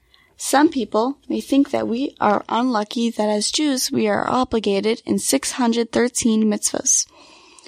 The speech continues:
The mitzvah of challah shows us otherwise. Challah shows us that mitzvos are the entire reason why the world was created. Sometimes they are difficult, but that is by design.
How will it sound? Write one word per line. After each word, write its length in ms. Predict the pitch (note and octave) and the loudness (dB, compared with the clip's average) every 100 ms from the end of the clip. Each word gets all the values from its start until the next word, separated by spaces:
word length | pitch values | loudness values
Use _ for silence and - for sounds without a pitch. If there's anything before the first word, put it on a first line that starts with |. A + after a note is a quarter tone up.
| - - - | -20 -14 -2
The 80 | A3 | 2
mitzvah 540 | C4 F4+ - G#3 G#3+ | 4 2 0 2 2
of 100 | G#3+ | 0
challah 520 | - A#3 A3 G#3 A3 | -2 0 2 2 2
shows 320 | A#3+ - A#3 B3+ | 2 2 2 0
us 140 | C4 | 0
otherwise. 680 | - B3 A3 - - - - _ _ _ _ _ _ _ _ _ _ _ _ _ _ - - | 0 2 0 -2 -4 -6 -8 _ _ _ _ _ _ _ _ _ _ _ _ _ _ -14 -4
Challah 340 | A#3+ B3 D#4 | -2 0 0
shows 340 | F4 C#4 G#3+ A3+ | 0 0 0 0
us 240 | A3+ - | 0 0
that 160 | - G#3 | -2 0
mitzvos 600 | A3+ C#4+ - G#3 A3+ - - | 0 -2 -2 -2 0 -4 -2
are 120 | G#3+ | 0
the 100 | G#3 | 0
entire 500 | G3+ G#3 B3+ C4+ D#4+ | 0 -2 -2 0 0
reason 340 | D#4 C4 C#4 | 0 0 0
why 140 | B3+ A3+ | 0 0
the 120 | A3 | -2
world 360 | A3 A3 A#3+ A#3+ | 0 0 0 -2
was 140 | A#3 | -4
created. 500 | - - - G1+ - - - - - | -2 -4 -2 -8 -12 -20 -20 -20 -12
Sometimes 640 | - C4 C4+ D4 C#4+ C#4+ - | 0 2 2 2 2 2 2
they 180 | C4+ B3+ | 2 4
are 120 | B3+ | 2
difficult, 560 | C#4+ - B3 - - _ _ _ - | 2 0 -2 -2 -4 _ _ _ -8
but 180 | B3 - | -6 0
that 340 | A#3+ C#4 - | 2 2 2
is 180 | G#3+ G#3+ | 0 2
by 240 | A3+ A#3+ | 2 2
design. 540 | B3 A#3 G#3+ - A#3 | 2 2 2 2 0